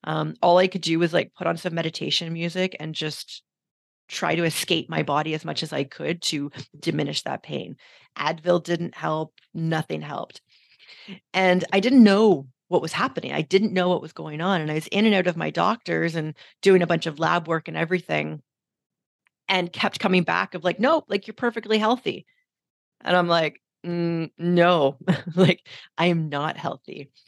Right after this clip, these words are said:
And I owe so much to coming from that, that fitness world and, and, you know, very clean nutrition and cleaning everything up in my life, uh, and knowing what it felt like to operate at my best and be at my fullest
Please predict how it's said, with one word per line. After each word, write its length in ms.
And 100
I 240
owe 520
so 180
much 520
to 380
coming 440
from 400
that, 260
that 260
fitness 360
world 320
and, 220
and, 340
you 100
know, 180
very 340
clean 360
nutrition 600
and 280
cleaning 360
everything 300
up 120
in 80
my 160
life, 400
uh, 240
and 180
knowing 380
what 100
it 140
felt 200
like 220
to 240
operate 480
at 100
my 140
best 400
and 180
be 240
at 120
my 120
fullest 680